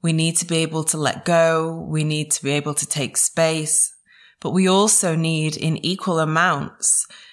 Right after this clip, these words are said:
drive, action, forward moving decision making, alignment, integrity, actioning through self or passing over to different team members, conscious, clear conversations.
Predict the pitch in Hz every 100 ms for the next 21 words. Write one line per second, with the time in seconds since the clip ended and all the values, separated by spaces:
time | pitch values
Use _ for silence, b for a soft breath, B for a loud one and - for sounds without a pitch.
0 | - 156 165 160 160 160 156 156 156 -
1 | - _ - 160 - - - 165 160 165
2 | 165 - - - 170 170 180 170 160 156
3 | 156 151 147 - 175 165 170 165 160 160
4 | - 147 151 151 - _ - 156 156 160
5 | 165 170 170 160 160 - - _ _ 151
6 | 156 - 170 160 180 175 170 160 170 _
7 | _ 156 - - 170 156 151 - 151 147
8 | - 165 165 165 - - 151 151 160 -
9 | 156 - 147 151 147 135 - 160 - 214
10 | 214 208 196 190 185 180 185 - B B
11 | - 165 170 170 160 - - - - 156
12 | 156 - 151 147 - 175 196 - 190 175
13 | 180 180 -